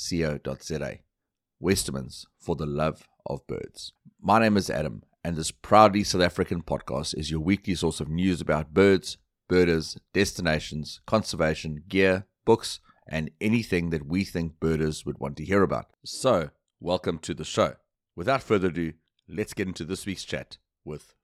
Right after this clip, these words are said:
Fancy Peacock. Okay, so I want to welcome Fancy Peacock back to the show. It's fantastic to have you back. Welcome back to the Bird and Life podcast.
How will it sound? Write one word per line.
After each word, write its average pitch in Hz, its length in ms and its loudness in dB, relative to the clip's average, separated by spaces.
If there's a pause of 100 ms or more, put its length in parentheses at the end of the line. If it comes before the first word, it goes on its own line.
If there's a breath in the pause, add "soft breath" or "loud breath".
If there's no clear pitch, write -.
Fancy 71 520 -12 (120)
Peacock. - 440 -16 (200)
Okay, 175 280 8
so - 160 2
I - 20 6
want 151 140 6
to 175 40 6
welcome 135 600 8
Fancy 139 480 0
Peacock - 420 0
back 107 160 0
to - 80 -8
the 98 60 -2
show. 147 360 2
It's - 280 -6 (100)
fantastic - 720 -2
to 110 100 0
have 92 120 2
you 85 100 -4
back. 113 260 0
Welcome 110 640 2
back 110 220 0
to - 100 -8
the 104 60 0
Bird 107 160 2
and - 20 0
Life 117 140 2
podcast. - 400 0